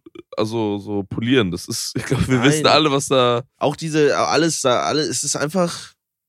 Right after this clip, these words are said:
Speaker 2: es
Speaker 1: Es
Speaker 2: ist alles, alles
Speaker 1: ist alles
Speaker 2: da
Speaker 1: auf
Speaker 2: mit der, mit
Speaker 1: Schmerz
Speaker 2: der Rechte,
Speaker 1: gebaut.
Speaker 2: mit der Frauenrechte
Speaker 1: Wahrscheinlich
Speaker 2: und
Speaker 1: ist
Speaker 2: so, ist
Speaker 1: bei
Speaker 2: alles
Speaker 1: uns
Speaker 2: scheiße.
Speaker 1: auch viel auf Schmerz gebaut.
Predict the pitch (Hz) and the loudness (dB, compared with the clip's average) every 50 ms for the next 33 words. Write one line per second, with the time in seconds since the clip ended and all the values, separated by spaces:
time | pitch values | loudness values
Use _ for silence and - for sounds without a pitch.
0 | _ _ _ - _ - - 113 117 - - - 151 180 208 190 - - - 135 | _ _ _ -16 _ -4 -2 -2 0 0 0 2 4 4 4 4 2 2 2 2
1 | 95 - - 156 170 - - - 175 131 127 - - 156 - 156 143 170 175 175 | 2 2 2 2 2 4 4 4 4 4 4 4 2 2 4 4 4 6 6 6
2 | 180 151 131 139 160 165 113 107 156 147 139 139 139 - 147 120 143 143 127 135 | 4 4 4 4 4 4 4 4 4 4 4 2 2 0 0 0 2 2 2 2
3 | 143 135 135 156 190 190 131 120 - 127 123 120 165 170 185 180 - - 117 - | 2 2 2 2 2 0 0 -2 -2 -2 -2 2 2 2 2 2 0 0 2 2
4 | - - - - - - 202 190 - - 160 - - - - 165 160 160 160 - | 2 0 -2 -10 -6 -6 -4 -4 -4 -6 -6 -6 -8 -4 -2 0 0 0 -2 -6
5 | - - 95 85 87 82 80 78 - | -12 -8 -2 0 0 0 0 -4 -8